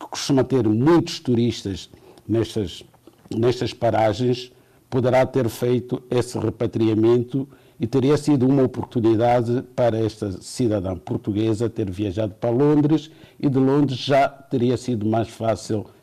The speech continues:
vir para Portugal. Tenho conhecimento que houve cidadãos portugueses que foram repatriados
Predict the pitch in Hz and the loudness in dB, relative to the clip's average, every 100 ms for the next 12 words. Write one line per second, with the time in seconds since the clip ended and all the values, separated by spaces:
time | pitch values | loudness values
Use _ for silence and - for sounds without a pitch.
0 | - 87 117 113 110 - 107 - - 110 | -16 -6 0 0 -2 -6 -6 -8 -12 -6
1 | 101 80 - _ _ 156 156 160 151 147 | -4 -6 -12 _ _ 2 2 4 2 2
2 | 151 151 147 107 - - - 113 82 - | 2 2 4 2 -4 -8 -2 -2 -2 -2
3 | 143 120 139 123 120 127 - 120 110 123 | -2 -2 -2 0 0 -2 -4 -8 -4 -2
4 | 135 107 95 - - - 139 120 113 143 | 0 -2 -6 -14 -12 -4 0 0 -2 -2
5 | 151 147 120 120 117 104 82 - - | -2 -2 0 2 2 2 -2 -8 -14